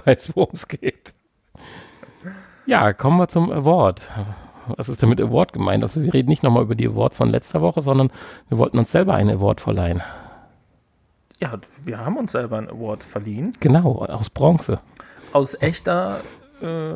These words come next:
Speaker 1: Ja, du hast
Speaker 2: Bronze?
Speaker 1: gesagt, es ist kackbraun, aber
Speaker 2: Es ist, äh, ja, ro-,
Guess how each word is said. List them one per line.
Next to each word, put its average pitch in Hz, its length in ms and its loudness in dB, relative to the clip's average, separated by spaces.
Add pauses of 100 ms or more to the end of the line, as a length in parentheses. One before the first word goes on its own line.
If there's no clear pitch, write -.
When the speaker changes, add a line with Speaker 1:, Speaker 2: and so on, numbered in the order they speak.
(580)
Speaker 1:
Ja, - 120 -16
du 107 120 0
hast 120 100 2
Speaker 2:
Bronze? 196 40 0
Speaker 1:
gesagt, 151 300 4
es - 80 0
ist - 80 -10
kackbraun, - 640 2
aber - 340 0 (200)
Speaker 2:
Es 127 180 -2
ist, - 460 -4
äh, 117 380 -4
ja, 101 440 -4
ro-, 104 140 -10